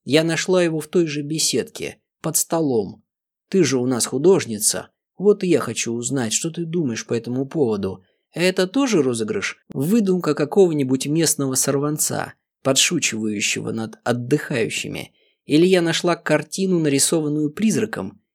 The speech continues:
Интересное предположение, правда? Ладно, милая, вот тебе и страшная история на ночь.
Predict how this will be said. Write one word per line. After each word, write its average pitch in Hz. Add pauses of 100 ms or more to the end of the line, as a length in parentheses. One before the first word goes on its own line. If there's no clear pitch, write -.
(200)
Интересное 151
предположение, 117
правда? 143 (360)
Ладно, 117
милая, 101
вот 190
тебе 147
и 143
страшная 127
история 113
на 80
ночь. 65